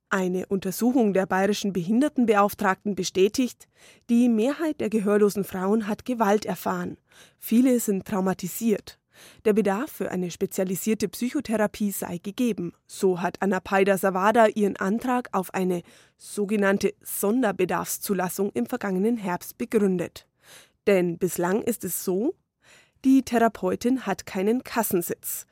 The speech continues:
Das heißt, sie muss für jeden gesetzlich versicherten Patienten einen eigenen Antrag auf Erstattung der Kosten stellen. Also bei jedem einzelnen Fall erklären, dass sie die einzige Therapeutin in München ist, die die Gebärdensprache beherrscht.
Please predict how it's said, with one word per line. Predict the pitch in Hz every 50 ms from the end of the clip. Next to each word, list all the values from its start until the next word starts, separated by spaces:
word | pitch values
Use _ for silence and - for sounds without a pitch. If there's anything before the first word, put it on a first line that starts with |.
| _ - - _ _ _ -
Das | - 160 185 - -
heißt, | - 190 190 220 320 349 - - - -
sie | 208 190
muss | 180 185 214 262 - -
für | - 220
jeden | 208 180 - 202 233 269 302 285 247
gesetzlich | 180 196 175 - 190 208 - - 247 240 -
versicherten | - 190 190 - 214 226 269 254 - 220 196
Patienten | - 196 - - - 190 196 240 247 - 269 269 - - - - - -
einen | - 254 247 262 277 294 - -
eigenen | 202 190 190 190 196 233 240 254 269 277 294 _ -
Antrag | 196 185 190 196 - - 220 220 240 - -
auf | - 202 -
Erstattung | - 190 175 - - 185 175 - - 208 214 202
der | 240 247
Kosten | - - - 269 - - - 202
stellen. | 185 - - 190 180 180 180 - - _ _ _ _ _ _ _ - -
Also | - 208 214 214 220 226 226 226
bei | 214 226 214
jedem | 208 196 208 240 294 - -
einzelnen | - 185 196 240 277 - 294 262 220 196 196
Fall | - - 180 185 226 285
erklären, | - 202 185 - - 185 190 190 196 226 285 311 - - - - - - -
dass | - 190 - -
sie | 220 208
die | 180 - -
einzige | 180 190 220 247 - 254 202 220 -
Therapeutin | - 214 202 202 175 - 214 202 220 - 294 262
in | - - 196 185
München | 180 185 196 208 - - 254
ist, | - 254 254 - - - _ _ _ _ _ -
die | 202
die | 175 208 208
Gebärdensprache | - 269 - 247 208 202 196 196 180 - - 190 185 175 - - 185
beherrscht. | 175 196 180 190 190 180 185 - - - - -